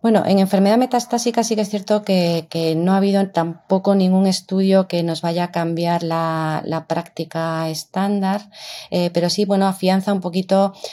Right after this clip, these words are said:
eh, eh, lo que ya sabíamos, ¿no? De, em, se, se van a presentar esta tarde estudios de,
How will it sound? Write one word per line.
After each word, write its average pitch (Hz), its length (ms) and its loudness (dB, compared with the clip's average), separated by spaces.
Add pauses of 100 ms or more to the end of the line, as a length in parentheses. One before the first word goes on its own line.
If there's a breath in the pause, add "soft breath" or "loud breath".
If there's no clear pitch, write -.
eh, 165 580 -2
eh, 160 460 -2
lo 165 140 -2
que 165 120 -2
ya 175 120 0
sabíamos, 160 580 -4
¿no? 180 240 -4
De, 165 320 -2
em, 165 460 -2
se, 180 280 -2
se - 120 -2
van 180 100 0
a 196 80 0
presentar 180 320 0
esta 180 300 -4
tarde 202 340 -2
estudios 185 480 -2
de, 170 300 -2